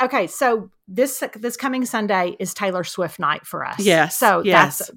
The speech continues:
Speaker 1: so Sunday the twenty-third, Gully and Caroline and her friend Lindy and me, we're all going to Taylor Swift. And so we've been so excited about it. It's been on my calendar for forever.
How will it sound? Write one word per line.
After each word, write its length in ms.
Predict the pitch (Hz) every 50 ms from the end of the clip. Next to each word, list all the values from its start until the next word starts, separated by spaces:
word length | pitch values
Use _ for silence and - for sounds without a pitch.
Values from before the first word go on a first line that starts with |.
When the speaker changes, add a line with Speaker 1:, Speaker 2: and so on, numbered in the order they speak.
| _ - 202
Speaker 1:
so 360 | - 240 208 180 180 170 - -
Sunday 320 | - - 196 196 214 220
the 100 | 220 226
twenty-third, 720 | 226 - 247 240 247 233 - 254 247 240 240 233 214 208 - -
Gully 480 | - 196 202 214 220 214 226 226 - -
and 240 | 185 175 175 170 165
Caroline 440 | - 220 226 220 220 214 214 220 214
and 140 | - - 170
her 120 | 180 180 -
friend 220 | - 214 202 196
Lindy 400 | 214 220 214 208 226 220 214 180 -
and 140 | 170 180 185
me, 320 | 202 214 208 208 196 -
we're 140 | 165 170 -
all 240 | - 180 190 202 208
going 160 | 208 202 196
to 80 | 185 -
Taylor 260 | - 196 185 180 175
Swift. 420 | - - - - - - - - -
And 120 | 180 175 170
so 160 | - 196 180
we've 140 | 165 175 170
been 120 | 185 170
so 140 | 156 - 175
excited 420 | - - - 226 220 254 254 247 247
about 240 | 214 226 220 220
it. 80 | 208 190 -
It's 140 | 190 - -
been 140 | - 190
on 80 | 190 190
my 100 | 185 185
calendar 520 | - - 180 175 175 165 160 165 160 147 -
for 120 | - 165 -
forever. 540 | - - - - 170 160 - - - -